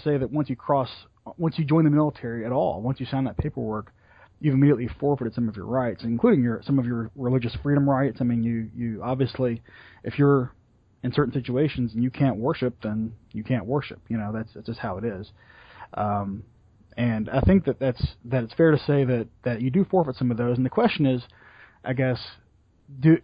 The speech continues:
does the Second Amendment, is it one of those rights that you,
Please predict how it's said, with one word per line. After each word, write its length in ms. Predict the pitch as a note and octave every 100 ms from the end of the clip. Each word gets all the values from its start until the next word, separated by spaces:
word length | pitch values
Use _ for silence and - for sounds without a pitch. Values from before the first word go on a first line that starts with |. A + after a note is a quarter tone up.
| _ _ _
does 160 | D3+ C#3
the 80 | C3+
Second 280 | F3 F3+
Amendment, 480 | D#3+ D3+ D#3 D3 B2 - -
is 100 | -
it 100 | C#3
one 160 | C3+ F#3
of 80 | F3+
those 180 | D3+ C3
rights 300 | C3+ C#3 B2+ -
that 160 | C3
you, 420 | A#2+ C3 B2 A#2+